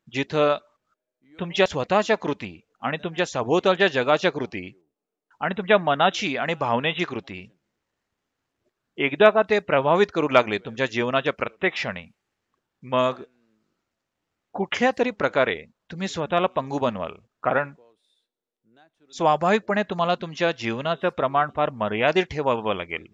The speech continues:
कारण कृती, विचार, भावना,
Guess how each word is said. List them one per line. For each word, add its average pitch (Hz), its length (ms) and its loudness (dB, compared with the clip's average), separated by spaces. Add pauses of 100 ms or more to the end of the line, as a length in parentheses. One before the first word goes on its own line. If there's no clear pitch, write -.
(640)
कारण 160 200 2
कृती, 143 1120 -6
विचार, 123 500 2 (300)
भावना, 131 520 2